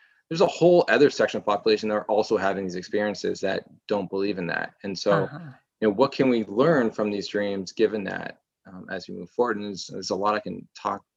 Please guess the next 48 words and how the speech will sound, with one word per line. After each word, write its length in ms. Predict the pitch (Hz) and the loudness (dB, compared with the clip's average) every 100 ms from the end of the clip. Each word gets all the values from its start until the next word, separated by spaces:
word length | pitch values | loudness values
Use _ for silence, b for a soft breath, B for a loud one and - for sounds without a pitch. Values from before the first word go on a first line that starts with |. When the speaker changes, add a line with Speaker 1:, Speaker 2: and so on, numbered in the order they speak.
| _ 95 | _ -6
Speaker 1:
on 180 | 90 | -4
that 200 | 98 92 | -2 -2
subject, 380 | - 160 - 107 | 0 0 2 0
but 160 | 110 - | 0 2
I'm 120 | 131 | 0
just 140 | 151 - | -2 0
glad 240 | 120 110 | 2 2
that 80 | 104 | 2
there's 180 | 107 - | -2 -2
something 300 | 113 110 104 | -2 -2 -2
now 280 | 107 117 120 | 0 0 0
we 80 | |
can 120 | 107 101 | -2 -2
provide 420 | 104 101 127 139 | -2 0 -2 -2
people 440 | 107 95 101 95 _ _ - | -4 0 -2 -2 _ _ -6
to 60 | 151 | 4
really 200 | 208 151 | 6 6
minimize 720 | 113 135 135 101 101 98 - | 4 2 2 0 0 -2 -4
the 140 | 98 | -12
discomfort 540 | 95 92 113 113 113 98 | -10 -6 -4 -2 0 0
that 100 | 92 | 0
they 100 | 95 | 0
have. 300 | 120 127 110 | 2 2 0
And 200 | 104 107 | -2 4
there's 320 | 110 101 - | 4 4 -6
solutions 840 | - 113 117 123 - 101 98 - _ _ _ _ | -6 -2 -2 -2 -4 -6 -6 -14 _ _ _ _
as 160 | 107 107 | -2 -2
we 80 | 101 | -2
move 160 | 98 | -6
forward 300 | - 165 131 - | 2 4 4 2
to 120 | 104 | -6
try 200 | - 135 | 2 2
to 140 | - | 2
increase 400 | 123 123 123 113 | -2 -2 -4 -2
that 140 | 104 104 | -2 0
recall 340 | 113 - 113 | -2 0 2
rate, 240 | 113 110 107 | 4 2 0
and 100 | 107 | -2
then 100 | 107 | -2
also 300 | 101 101 104 | -2 -2 -4
maybe 200 | 101 101 | -4 -6
even 200 | 98 92 | -8 -8
dream 280 | 107 104 101 | -4 -4 -4
incubation. 640 | 98 92 101 104 107 101 | -8 -2 0 0 -2 -4
I 100 | 95 | -4
know 200 | 101 98 | -2 -2
you 140 | 95 | -4
had, 340 | 92 95 92 | -2 -2 -4